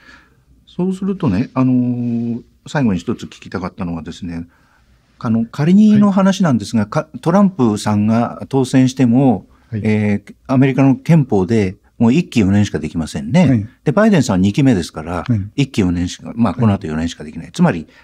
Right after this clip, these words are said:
Speaker 1: どちらが勝ってもですね、あと四年で政権、また大統領変わることになるわけですから、そうするとね、トランプさんが勝った場合には、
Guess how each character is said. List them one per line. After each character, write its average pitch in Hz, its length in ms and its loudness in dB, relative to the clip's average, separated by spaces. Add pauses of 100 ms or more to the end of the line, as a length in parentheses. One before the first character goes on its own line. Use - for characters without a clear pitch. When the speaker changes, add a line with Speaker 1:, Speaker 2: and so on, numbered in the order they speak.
(240)
Speaker 1:
ど 202 100 0
ち 240 120 -4
ら 175 120 2
が 123 80 2
勝 165 180 -2
っ - 20 -20
て - 120 -4
も 87 100 0
で 78 100 -8
す - 120 -16
ね、 95 100 -6
あ 160 120 0
と 143 100 -2
四 113 180 4
年 220 300 4
で 202 300 0 (340)
政 175 260 0
権、 175 260 0
ま 147 140 2
た 156 140 0
大 151 160 2
統 165 140 0
領 95 100 0
変 113 80 -2
わ 123 80 2
る 131 60 0
こ 143 80 -2
と 131 120 -2
に 90 80 -2
な 80 100 -4
る 73 100 -10
わ 65 180 -20
け 76 280 -18
で 85 80 -16
す - 120 -16
か 82 100 -18
ら、 85 280 -10 (600)
そ 180 100 -4
う - 20 0
す 180 60 -10
る - 20 -20
と 185 80 -2
ね、 127 80 -2
ト 170 140 -4
ラ 330 80 -4
ン 311 80 -10
プ - 40 -12
さ 147 120 0
ん - 20 4
が 104 60 0
勝 127 180 -2
っ - 20 -20
た 98 100 -6
場 87 100 -4
合 73 40 -8
に 73 140 -10
は、 80 360 -6